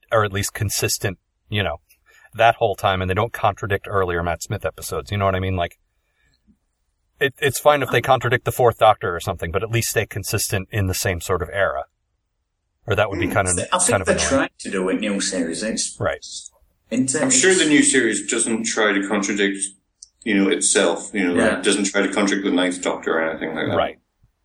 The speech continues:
Speaker 1: Well, that's what I
Speaker 3: Yeah.
Speaker 1: mean. I assume there's
Speaker 3: I think
Speaker 1: a,
Speaker 3: it
Speaker 1: there's a
Speaker 3: does
Speaker 1: mentality of the
Speaker 3: tread
Speaker 1: new series where
Speaker 3: on
Speaker 1: they
Speaker 3: the
Speaker 1: wanna, yeah.
Speaker 3: stuff, but the old series trod on its old, own toes anyway.
Speaker 1: Right.
Speaker 2: Yeah, but that, that was, like, ten years later.
Speaker 3: Mm.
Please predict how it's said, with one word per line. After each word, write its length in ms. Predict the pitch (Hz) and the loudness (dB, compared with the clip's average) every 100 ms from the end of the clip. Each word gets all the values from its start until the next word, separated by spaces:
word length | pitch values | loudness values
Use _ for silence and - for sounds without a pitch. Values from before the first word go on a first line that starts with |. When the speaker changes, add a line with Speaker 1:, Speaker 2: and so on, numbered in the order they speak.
| _ _ _ _ - | _ _ _ _ 0
Speaker 1:
Well, 100 | 151 | 4
that's 160 | 147 143 | 6 6
what 80 | |
I 40 | 120 | 4
Speaker 3:
Yeah. 60 | 110 | 4
Speaker 1:
mean. 80 | |
I 80 | 104 | 4
assume 380 | 110 - 139 120 | 2 0 0 2
there's 140 | 113 139 | 4 6
Speaker 3:
I 60 | |
think 160 | 104 95 | 4 4
Speaker 1:
a, 40 | |
Speaker 3:
it 100 | - _ | -2 _
Speaker 1:
there's 140 | 113 110 | 0 4
a 20 | |
Speaker 3:
does 80 | 110 | 4
Speaker 1:
mentality 460 | 107 113 107 107 107 | 6 6 6 4 4
of 40 | |
the 60 | 98 | 4
Speaker 3:
tread 60 | 98 | 4
Speaker 1:
new 60 | |
series 420 | 95 107 101 92 95 | 2 2 2 2 2
where 80 | |
Speaker 3:
on 20 | 90 | 2
Speaker 1:
they 60 | |
Speaker 3:
the 60 | 90 | 2
Speaker 1:
wanna, 240 | 87 82 _ _ _ - | -2 -6 _ _ _ -12
yeah. 160 | 85 - | -12 -10
Speaker 3:
stuff, 220 | - - - | -6 -6 -4
but 240 | 90 85 104 | -2 -2 2
the 140 | 113 | 6
old 180 | 110 98 | 6 4
series 400 | 98 87 82 85 | 0 -2 -4 -4
trod 200 | - 90 | -2 -2
on 140 | 85 82 | -2 -2
its 160 | - | -2
old, 280 | 82 - - _ _ - | -2 -2 -6 _ _ -2
own 220 | 92 82 | -2 0
toes 260 | 87 78 85 | 0 -2 0
anyway. 540 | 92 92 78 73 76 - | 0 0 0 -4 -6 -6
Speaker 1:
Right. 160 | 87 117 | 0 2
Speaker 2:
Yeah, 60 | |
but 80 | 98 | 2
that, 260 | 98 98 101 | 4 2 2
that 100 | 104 | 2
was, 160 | 101 98 | 2 2
like, 160 | 90 | 0
ten 280 | - 95 87 | 0 0 0
years 260 | 90 87 90 | 0 0 2
later. 360 | 90 87 80 - | 0 0 -2 -2
Speaker 3:
Mm. 220 | 85 85 | -4 -4